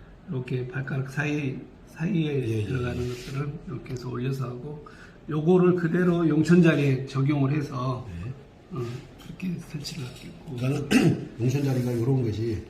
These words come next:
Speaker 2: 요렇게
Speaker 1: 네.
Speaker 2: 들어간다는 거죠?
Speaker 1: 예, 예.
Speaker 2: 요렇게
Speaker 1: 그런 식으로
Speaker 2: 들어가는데
Speaker 1: 들어가요.
Speaker 2: 여기 돌기들이 이렇게 이제 돌출돼서
Speaker 1: 예.
Speaker 2: 돌기들이 이런 식으로
Speaker 1: 예.
Speaker 2: 제가 이해한 거 맞습니까?
Speaker 1: 예, 맞습니다.
Speaker 2: 예, 요런 식으로.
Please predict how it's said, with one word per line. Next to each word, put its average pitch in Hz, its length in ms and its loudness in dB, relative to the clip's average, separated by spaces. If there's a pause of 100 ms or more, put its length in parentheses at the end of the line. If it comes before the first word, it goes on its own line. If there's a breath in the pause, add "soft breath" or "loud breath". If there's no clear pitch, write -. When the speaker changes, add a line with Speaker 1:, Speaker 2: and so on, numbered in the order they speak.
(300)
Speaker 2:
요렇게 135 220 2
Speaker 1:
네. - 60 0
Speaker 2:
들어간다는 104 340 -6
거죠? 117 240 0
Speaker 1:
예, 143 100 2
예. 127 140 0
Speaker 2:
요렇게 123 160 -8
Speaker 1:
그런 127 260 -2
식으로 117 180 -2
Speaker 2:
들어가는데 113 300 -2
Speaker 1:
들어가요. 190 240 0 (240 loud breath)
Speaker 2:
여기 113 280 0
돌기들이 117 380 -2
이렇게 101 420 -4
이제 92 200 -8
돌출돼서 101 800 -6
Speaker 1:
예. 147 260 -2 (260)
Speaker 2:
돌기들이 95 380 -6
이런 82 160 -8
식으로 107 460 -4
Speaker 1:
예. - 100 -10 (340)
Speaker 2:
제가 107 300 -6 (340)
이해한 113 240 -4
거 104 60 -2
맞습니까? 92 540 -10
Speaker 1:
예, 143 360 -2
맞습니다. 87 460 -8 (100)
Speaker 2:
예, 85 60 -14
요런 85 140 -10
식으로. 87 400 -10